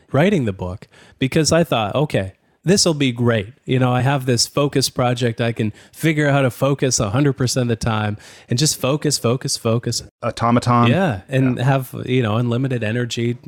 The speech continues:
Speaker 1: somehow find that. But I realized <laughs> along the way, very quickly actually into this project, that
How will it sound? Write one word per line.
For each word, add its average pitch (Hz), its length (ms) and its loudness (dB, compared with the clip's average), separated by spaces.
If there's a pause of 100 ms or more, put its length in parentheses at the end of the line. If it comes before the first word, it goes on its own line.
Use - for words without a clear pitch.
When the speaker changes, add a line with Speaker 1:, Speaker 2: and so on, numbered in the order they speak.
Speaker 1:
somehow 117 580 -2
find 104 420 -4
that. 113 300 -8 (400)
But 127 260 0
I 127 60 -2
realized 120 760 0
<laughs> - 60 -10
along 165 320 2
the 113 100 0
way, 120 220 2
very 120 400 -2 (140)
quickly 104 420 -4
actually 92 380 -8
into 95 160 -8
this 92 160 -4
project, 104 480 -2
that 104 240 0